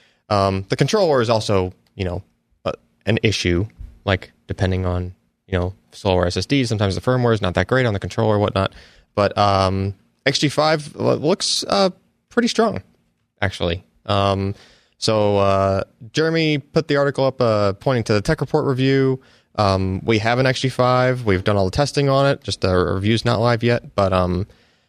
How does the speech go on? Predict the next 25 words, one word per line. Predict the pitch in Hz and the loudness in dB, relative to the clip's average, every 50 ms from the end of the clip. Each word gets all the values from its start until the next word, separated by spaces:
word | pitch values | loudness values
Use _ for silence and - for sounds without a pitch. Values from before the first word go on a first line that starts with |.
| _ _ - | _ _ -2
results | - 110 - 156 170 - | -2 0 0 0 -2 -2
look | - 180 - | -6 -4 -2
really | 170 170 170 165 151 | 0 0 0 0 0
good. | 156 170 151 98 92 - _ _ _ _ _ _ _ - - | 0 0 0 -2 -4 -10 _ _ _ _ _ _ _ -4 0
Um, | 104 101 98 98 95 95 95 95 98 98 _ _ _ _ _ _ - | 0 2 2 2 2 0 -2 -4 -6 -8 _ _ _ _ _ _ 0
and, | 98 98 98 95 95 | 2 2 2 2 2
uh, | 95 95 95 92 92 92 92 - - _ _ _ _ _ _ _ _ _ - | 2 4 2 2 2 2 0 -2 -6 _ _ _ _ _ _ _ _ _ -6
I | 113 110 117 120 | -2 0 2 2
agree | 117 104 110 98 - 117 117 120 120 | 2 2 0 0 2 2 2 2 2
with, | 117 113 110 104 104 - | 2 2 0 0 0 0
uh, | 110 104 98 98 95 92 - | 0 0 0 0 -2 -2 -4
Tech | - 120 113 | -4 -2 0
Report's | 113 104 - - 101 92 - - - - - - - _ _ _ _ _ _ _ _ _ _ _ | 0 -2 0 0 -2 0 0 -2 -4 -4 -6 -8 -12 _ _ _ _ _ _ _ _ _ _ _
results | - 107 101 98 110 104 98 - - | -4 -2 0 2 2 0 0 -2 -6
as | 101 - | -6 -2
far | - 104 98 | 0 2 2
as, | 95 101 | 2 0
like, | 92 90 - | 0 0 0
our | 101 | 0
results | 95 92 92 92 90 - - | 0 2 2 0 -2 -2 -4
match | - 95 92 - - | -2 -2 -2 -2 -2
up, | 95 85 - _ - _ _ _ _ _ | -2 -2 -2 _ -14 _ _ _ _ _
right? | - 90 90 - | -2 -2 0 2
Like, | 78 87 90 - 92 | 2 0 0 0 -2
it's, | 85 - - - - | -2 0 -2 -2 -2